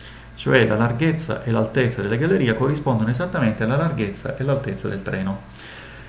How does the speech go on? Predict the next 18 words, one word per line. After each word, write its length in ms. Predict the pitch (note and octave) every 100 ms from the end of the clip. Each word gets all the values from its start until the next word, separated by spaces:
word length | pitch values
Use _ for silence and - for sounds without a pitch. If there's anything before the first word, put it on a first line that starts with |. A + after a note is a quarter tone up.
| - - - -
Questi 420 | - A3+ - C#3
ragionamenti 560 | A#2+ A#2 B2+ A#2 G2 A#2
però 160 | B2
sono 180 | A2 C#3
stati 280 | - C3+ C3+
fatti 420 | - A2 - A#2+
nel 100 | B2+
momento 380 | C#3+ B2 G#2+ A2+
in 100 | A2
cui 180 | A2+ A2
il 100 | A#2
treno, 480 | A#2 G#2+ A2+ - - - - - - -
eh, 60 | G#2+ G2 G2 G2 G2+ - - -
è 80 |
stato 300 | A#2+ C#3+ A#2
misurato 680 | A2 B2 D#3 A2+ G#2+ C3+ C#3+
da 100 | -
fermo. 600 | G#2+ C3+ A2 G2 G#2 G#2